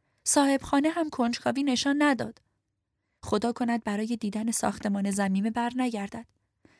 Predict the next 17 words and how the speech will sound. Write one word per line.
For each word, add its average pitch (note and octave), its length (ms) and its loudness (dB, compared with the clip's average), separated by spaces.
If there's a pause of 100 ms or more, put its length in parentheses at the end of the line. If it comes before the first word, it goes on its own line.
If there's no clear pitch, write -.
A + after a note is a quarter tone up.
(140)
وگرنه G#3+ 460 0 (400)
کارمان C4 420 4
زار B3+ 380 4
است. - 320 -4 (600)
پدر F4 380 6 (100)
یکی F4 260 4
از E4+ 160 2
کشوهای B3 560 4
قفسهٔ A3+ 600 4
بایگانی F#3+ 640 4
را C#4+ 180 0 (260)
برای E4+ 300 6
من C4 240 8
و C4 60 8
مارگوت G#3+ 440 6
خالی G3 340 2
کرده F3+ 500 2